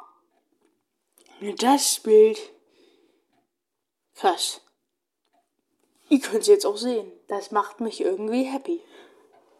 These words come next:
Mich könnt ihr nicht sehen. Das macht mich auch irgendwie happy, weil ich gerade keine Maske trage, weil ich die noch vom Dachboden holen muss. Was haben wir noch? Ja.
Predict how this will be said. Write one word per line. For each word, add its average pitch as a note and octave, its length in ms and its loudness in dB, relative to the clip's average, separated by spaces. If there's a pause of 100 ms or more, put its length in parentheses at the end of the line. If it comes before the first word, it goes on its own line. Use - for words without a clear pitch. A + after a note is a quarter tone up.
(100)
Mich G#3 240 -8
könnt A3+ 240 -8
ihr C4 100 -2
nicht D#4 300 -2
sehen. - 280 -2 (180)
Das - 180 -18
macht - 240 -10
mich A#3+ 120 -4
auch C4+ 120 -2
irgendwie F3+ 320 -6
happy, F3 340 -10
weil F#3 160 0
ich G3 140 -10
gerade G#3 360 0 (580)
keine F#3+ 280 -14
Maske B3+ 380 -12
trage, F3+ 500 -8 (220)
weil G3+ 100 -8
ich - 140 -18
die F#3 160 -6
noch - 220 -16
vom F3 140 -10
Dachboden F3 640 -8
holen E3+ 280 -10
muss. - 360 -12 (1700)
Was - 160 -12
haben G3+ 140 -8
wir G3+ 100 -6
noch? G#3 320 -6 (580)
Ja. G3 180 -2